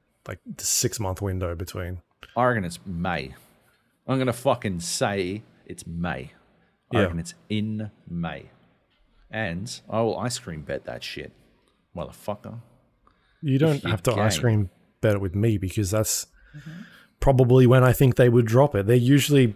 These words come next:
Speaker 1: pretty good and, like, announcing a thing and then dropping it pretty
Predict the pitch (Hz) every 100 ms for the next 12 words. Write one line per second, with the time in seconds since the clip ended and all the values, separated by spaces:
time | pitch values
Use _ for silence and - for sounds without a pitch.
0 | _ - 127 135 117 123 135 147 127 117
1 | - - - - - - - - - 123
2 | 117 - - - 113 113 117 - 127 120
3 | 120 123 - - - 104 - 120 127 139
4 | 135 120 110 110 107 107 101 107 - -
5 | - - 127 - 117 107 127 117 113 -
6 | - - - - - - - 139 - -
7 | 117 135 151 151 147 143 143